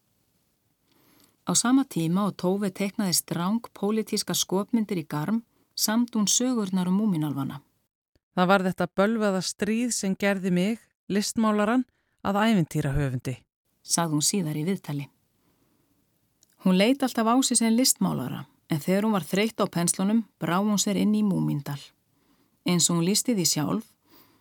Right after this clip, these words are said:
Speaker 1: voru Múmínálfasögurnar tilraun til að skapa heim þar sem allt var venjulegt og hættulaust. Það er líka það sem dregið hefur lesendur að honum.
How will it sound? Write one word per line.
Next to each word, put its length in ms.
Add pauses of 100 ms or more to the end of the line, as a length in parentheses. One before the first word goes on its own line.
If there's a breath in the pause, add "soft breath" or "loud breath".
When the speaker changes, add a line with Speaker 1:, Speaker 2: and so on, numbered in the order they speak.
(160 soft breath)
Speaker 1:
voru 220
Múmínálfasögurnar 1120
tilraun 400
til 160
að 80
skapa 400
heim 400
þar 160
sem 100
allt 220
var 80
venjulegt 800
og 160
hættulaust. 760 (720)
Það 120
er 100
líka 180
það 300
sem 180
dregið 380
hefur 180
lesendur 480
að 160
honum. 220